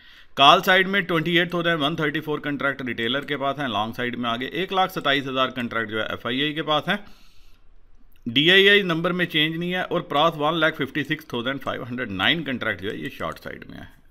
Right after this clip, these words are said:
प्रॉस जो है सप्लाई करते हुए नजर आए। तीन लाख चौतालीस हज़ार रिटेलर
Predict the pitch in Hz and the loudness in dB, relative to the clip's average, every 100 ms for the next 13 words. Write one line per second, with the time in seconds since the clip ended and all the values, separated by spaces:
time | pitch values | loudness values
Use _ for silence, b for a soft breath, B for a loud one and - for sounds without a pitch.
0 | - - - 113 135 143 139 143 123 104 | -20 -20 -6 2 2 2 -2 -2 -4 -4
1 | 104 90 - 92 87 78 - - - - | -4 -6 -10 -12 -12 -14 -16 -18 -18 -20
2 | - - - _ _ - b b b b | -20 -20 -20 _ _ -20 b b b b
3 | b b 160 190 196 185 185 165 - 147 | b b 4 6 8 8 6 0 4 4
4 | 160 135 110 92 - - 120 143 156 139 | 4 -2 -2 -2 -6 -4 2 6 6 8
5 | 101 | 4